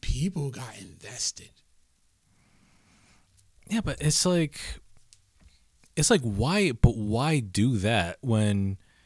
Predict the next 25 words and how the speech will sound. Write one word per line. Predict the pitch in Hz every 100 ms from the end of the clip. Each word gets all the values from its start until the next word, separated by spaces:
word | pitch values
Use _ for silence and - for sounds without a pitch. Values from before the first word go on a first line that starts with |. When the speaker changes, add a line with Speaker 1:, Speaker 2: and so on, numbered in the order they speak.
| _ _ _ _ -
Speaker 2:
when | 117 110 -
A, | 143 117 98 95 101 _ _ _ _ _ _ -
when | 117
A, | 131 120
what | 98 113
you, | 104
when | 117 110
you | 107
had | 123
the | 107
story | - - 110 104
was | 95 92 92 - - -
Cody | 107 104 98 90 95 - -
winning | 101 104 104
the | 92
Royal | 98 95
Rumble | 95 90 85
again | 82 107 98 90
s-, | -
to | - - -
earn | 104
his | 92
shot | - 98
at | 90
WrestleMania? | 90 - 95 110 87 85